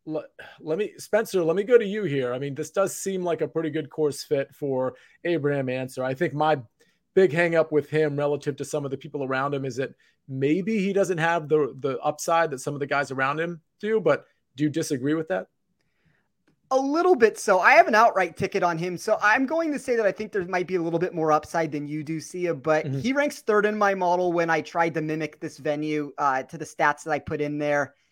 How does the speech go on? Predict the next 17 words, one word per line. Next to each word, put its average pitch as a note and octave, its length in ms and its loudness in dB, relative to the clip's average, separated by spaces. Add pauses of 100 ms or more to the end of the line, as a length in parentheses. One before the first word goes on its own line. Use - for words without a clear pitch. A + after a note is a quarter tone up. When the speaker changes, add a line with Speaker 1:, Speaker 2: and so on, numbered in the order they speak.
(500)
Speaker 2:
I G#3 120 10
like C#4 180 8
his A3+ 120 -6
numbers. G#3+ 280 2
There's F3 260 0
only C4 300 0
seven A3+ 480 -2
players G3+ 500 2
in F#3 220 -6
this F3 180 -8
field D#3+ 440 0 (100)
that D#3+ 360 2
grade F#3 300 0
inside F3+ 420 0
the D#3+ 100 -2
top - 360 -4
forty F3 560 -2